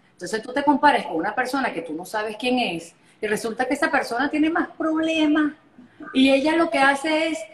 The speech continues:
para salir de su problema, lo que hace es vestirse en su casa y cambiarse ochenta mil veces y tener una máscara y yo no tengo ni idea quién es. Y resulta que ese es mi,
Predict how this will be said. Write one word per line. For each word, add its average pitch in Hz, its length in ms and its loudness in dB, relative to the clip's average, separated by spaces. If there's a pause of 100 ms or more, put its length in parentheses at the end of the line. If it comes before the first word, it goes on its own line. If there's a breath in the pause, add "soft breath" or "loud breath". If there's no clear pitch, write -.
(160)
para 247 220 6
salir 269 400 -6
de 311 120 -6
su - 160 -10
problema, 269 540 -2
lo 285 140 -2
que 247 120 -4
hace 247 320 -2
es 254 60 -6
vestirse 262 840 -6 (360)
en 208 120 -6
su 208 160 -12
casa 226 420 6
y 247 60 0
cambiarse 190 440 -2
ochenta 220 440 -4
mil 202 220 -6
veces 233 520 -4 (260 soft breath)
y 214 100 -16
tener 202 300 -2
una 247 160 2
máscara 262 340 2
y 247 80 -4
yo 226 80 -8
no 233 80 -6
tengo 285 220 0
ni 285 80 2
idea 233 240 -2
quién 262 200 -4
es. 339 220 -4
Y - 20 -10
resulta 190 420 -6
que 269 120 -2
ese 269 180 0
es 269 60 2
mi, 302 460 4